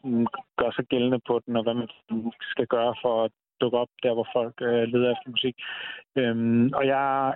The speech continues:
øh, så jeg, hvad kan man sige, jeg, jeg kører lidt med to, øh, spor. Øhm, den ene er at prøve at følge med i, hvad, hvad gør man, hvad synes, hvad, hvad er smart at gøre nu, hvad, hvad fungerer for andre?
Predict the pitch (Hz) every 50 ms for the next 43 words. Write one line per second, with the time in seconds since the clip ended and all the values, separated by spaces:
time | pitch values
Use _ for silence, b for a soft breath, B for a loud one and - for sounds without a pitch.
0 | - - 135 127 117 117 - - - - - 143 - - - - 147 139 143 143
1 | 147 147 143 - 139 147 135 - - 139 135 131 135 - _ _ _ _ _ -
2 | 156 151 143 - _ _ _ _ - _ _ _ _ _ _ _ _ _ - -
3 | - 165 151 151 147 151 135 - - - 185 - - - _ - 160 147 139 131
4 | - - - 185 170 - - - - - 147 135 127 120 120 120 120 117 120 120
5 | 117 117 117 113 - 131 127 143 156 165 175 180 147 131 120 - - - - _
6 | - - _ _ _ _ - - 147 147 151 156 160 147 - - 147 127 120 123
7 | 123 131 - - 131 139 165 202 220 - - 165 151 143 135 143 143 147 151 160
8 | 151 - 139 139 143 143 139 135 147 131 - - - - - 147 135 - - -
9 | - - 151 135 - - 160 151 131 - 147 143 135 127 117 135 135 131 131 143
10 | 147 143 135 135 127 120 117 - 127 - - 139 123 120 127 127 120 - 131 131
11 | 143 170 185